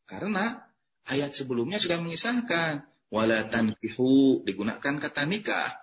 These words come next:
dan disebutkan siapa-siapa yang tidak boleh dinikahi di ayat sebelumnya. Dan masuk seakan-akan pada bagian baru, "Famastamta'tum bihi minhunna fa'atuhunna." Fa yang kedua adalah fa jawab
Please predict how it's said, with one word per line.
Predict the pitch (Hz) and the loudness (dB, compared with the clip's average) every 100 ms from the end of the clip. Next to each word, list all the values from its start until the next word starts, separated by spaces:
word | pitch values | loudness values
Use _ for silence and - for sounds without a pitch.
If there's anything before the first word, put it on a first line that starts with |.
| _ _ | _ _
dan | 107 104 | -4 0
disebutkan | 95 101 - 104 | 0 0 -4 -4
siapa-siapa | 98 101 98 98 98 - 98 | -2 -4 0 0 0 0 0
yang | 95 92 | 0 -2
tidak | 85 92 - | -6 -8 -4
boleh | 92 92 78 | -2 0 -2
dinikahi | 87 87 87 110 117 98 - | -4 -6 -6 -6 -4 -6 -6
di | - 90 | -8 -4
ayat | 87 - | -4 -6
sebelumnya. | 78 73 73 76 _ _ _ _ - | -10 -12 -16 _ _ _ _ _ -20
Dan | - 113 | -12 -8
masuk | 117 139 - 139 - | -6 -4 -4 -2 -4
seakan-akan | 104 110 113 113 117 113 | -6 -4 -4 -2 -2 -2
pada | 90 98 101 90 - _ - | -4 -4 -4 -6 -12 _ -6
bagian | 95 110 113 98 151 | -2 0 0 0 -2
baru, | 220 220 202 - - _ | 0 -2 -4 -14 -20 _
"Famastamta'tum | 90 87 85 - - 82 82 82 156 - - 110 95 87 | -6 -4 -4 -6 -6 -8 -6 -4 -4 -6 -8 -6 -6 -6
bihi | 85 85 85 82 80 | -6 -6 -6 -6 -8
minhunna | 80 78 78 139 156 175 180 - - _ - | -10 -12 -8 -8 -8 -4 -4 -6 -12 _ -10
fa'atuhunna." | 87 78 78 - 85 80 76 73 127 123 80 - | -8 -8 -10 -10 -8 -6 -6 -2 0 0 -4 -6
Fa | 110 101 | -4 -2
yang | 92 87 | -2 -4
kedua | 80 78 104 156 87 | -4 -2 0 0 -4
adalah | 80 76 71 - | -8 -10 -12 -10
fa | 90 117 170 - - _ _ - | -4 -2 -2 -4 -12 _ _ -16
jawab | 73 85 117 117 107 90 | -6 0 2 2 0 -2